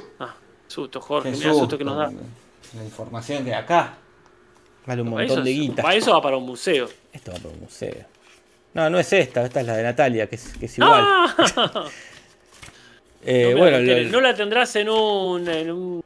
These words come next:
Speaker 1: el bolso? ¿Con qué? ¿No fuiste a Capital con eso?
Speaker 2: No, no fui a Capital con esto.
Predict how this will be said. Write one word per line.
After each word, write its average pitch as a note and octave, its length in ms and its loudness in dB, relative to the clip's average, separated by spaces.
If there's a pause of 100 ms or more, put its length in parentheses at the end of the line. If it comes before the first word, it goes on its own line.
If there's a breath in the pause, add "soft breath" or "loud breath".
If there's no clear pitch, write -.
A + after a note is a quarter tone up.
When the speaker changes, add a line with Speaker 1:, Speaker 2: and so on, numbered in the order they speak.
Speaker 1:
el D3+ 240 -6
bolso? G3 560 4
¿Con F3 120 0
qué? F#3 120 0
¿No G3 180 0
fuiste A3+ 200 -2
a - 20 2
Capital F#3 360 2
con G3 120 0
eso? A3 400 0
Speaker 2:
No, A#3 240 4
no B3 100 0
fui A3 120 0
a - 20 0
Capital C#3 340 -2
con C3 140 -2
esto. B2 260 -8